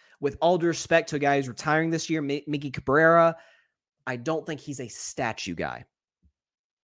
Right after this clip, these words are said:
No World Series titles, certainly as, as put together as an im-, impressive and offensive s-, resume as you, as you could possibly have. He was incredible in Miami, winning a,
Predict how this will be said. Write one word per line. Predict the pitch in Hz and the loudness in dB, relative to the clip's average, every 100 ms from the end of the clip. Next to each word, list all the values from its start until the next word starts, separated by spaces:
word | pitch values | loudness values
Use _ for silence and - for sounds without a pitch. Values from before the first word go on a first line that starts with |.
| _ | _
No | 104 | -8
World | 113 127 139 | -2 -2 -2
Series | - 151 143 | 0 0 0
titles, | - 139 135 131 - | 0 0 2 0 -2
certainly | 143 135 | -2 0
as, | 117 - | -4 -4
as | 113 - | -8 -10
put | - 139 | -8 -8
together | 127 127 117 | -6 -4 -2
as | 120 107 | -2 -4
an | 107 | -12
im-, | 135 127 113 | -10 -10 -10
impressive | 135 123 117 151 139 120 | -10 -10 -4 -2 -2 -4
and | 117 | -6
offensive | 131 131 131 113 104 _ | -4 -6 -6 -12 -12 _
s-, | - 110 | -14 -4
resume | 113 104 107 107 | -2 -2 -2 -4
as | 98 | -4
you, | 101 | -10
as | - 98 | -8 -6
you | 113 | -6
could | 104 - | -6 -2
possibly | 117 110 95 | 0 0 -2
have. | 120 127 101 | 2 4 4
He | 101 | 0
was | 85 - _ - | -4 -10 _ -12
incredible | 110 - 180 156 113 | -10 4 6 6 0
in | 110 | -6
Miami, | 107 104 139 139 107 | -4 0 2 2 0
winning | 101 113 | -2 0
a, | 110 | 0